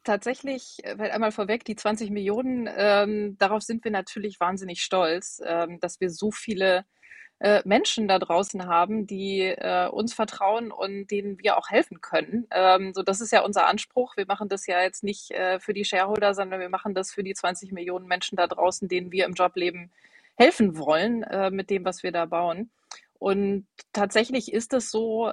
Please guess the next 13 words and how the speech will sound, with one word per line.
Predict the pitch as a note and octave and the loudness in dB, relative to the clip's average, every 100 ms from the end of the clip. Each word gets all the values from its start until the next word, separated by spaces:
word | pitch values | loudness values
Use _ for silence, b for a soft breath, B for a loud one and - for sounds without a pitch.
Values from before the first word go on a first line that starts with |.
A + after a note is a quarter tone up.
| - | 0
ähm, | G3+ G3 G3+ G3+ G3+ G3 - | 2 2 0 -2 -4 -6 -2
dass | F#3+ - | -2 0
wir | G#3 G3 | -2 0
Modernisierungsbedarf | G3 G3 F#3+ F#3+ F#3+ F#3+ G3 - E3+ F3 E3 E3 F3 - - _ _ _ _ _ | 0 0 -2 -2 -2 -4 -6 -8 -6 2 4 4 2 -8 -20 _ _ _ _ _
hatten. | - G#3+ C4+ E4+ F#4 - | -6 0 2 0 -4 -2
Ähm, | G#3+ A3 G#3+ A3 - | 2 4 2 -2 2
das | G#3 - | 2 4
haben | G#3 A3+ | 0 2
wir | A#3 A3 G#3+ - - - | 4 4 4 0 -6 -2
erkannt | G3 - - G#3 D4 - - | -2 -2 0 0 -2 -8 -10
und, | - G#3+ A3+ A3 G#3+ - | -4 -2 -2 -4 -6 -4
ähm, | G3+ G3+ G#3 G#3+ G#3 | 0 0 0 -2 -4
ich | - - | -6 -10